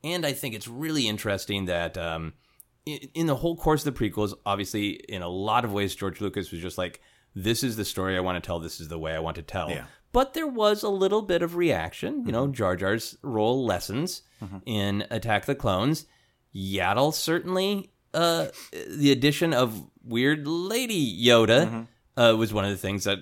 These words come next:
Speaker 1: uh, people of our generation found funny and weird.
Speaker 2: Mm-hmm.
Speaker 1: And Yaddle just disappears.
Speaker 2: Yeah.
Speaker 1: She's not back in Attack the Clones,
Speaker 2: No.
Speaker 1: and there's no canon about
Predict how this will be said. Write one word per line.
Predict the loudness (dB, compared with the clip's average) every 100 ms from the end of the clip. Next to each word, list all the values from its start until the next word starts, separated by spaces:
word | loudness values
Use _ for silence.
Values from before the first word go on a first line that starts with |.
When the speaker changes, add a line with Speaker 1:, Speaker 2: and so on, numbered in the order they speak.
| -6
Speaker 1:
uh, | -10 -4
people | -2 -2
of | 0
our | 0 -2
generation | -4 -4 0 0 0 -2 -4 -10 _ _ _ -4
found | 0 0 0 -6 -8
funny | -2 0 2
and | 2 2
weird. | 2 0 -2
Speaker 2:
Mm-hmm. | -10 -10 _ _
Speaker 1:
And | 0 2 2
Yaddle | 2 0 0 0 -2
just | -2 -2 -2
disappears. | -2 0 -2 -6 -4 -2 -2 -2 -6
Speaker 2:
Yeah. | -6 -8 -12 _
Speaker 1:
She's | -8 -4
not | -2 0
back | 0 0
in | -2
Attack | -4 -2 -4
the | -4
Clones, | 2 2 2 -2 -10 -16
Speaker 2:
No. | -12 -4
Speaker 1:
and | 0 2
there's | 2 0 0 -2
no | -2 2 4 4
canon | 0 -2 0 2 0 -2
about | -2 2 2 0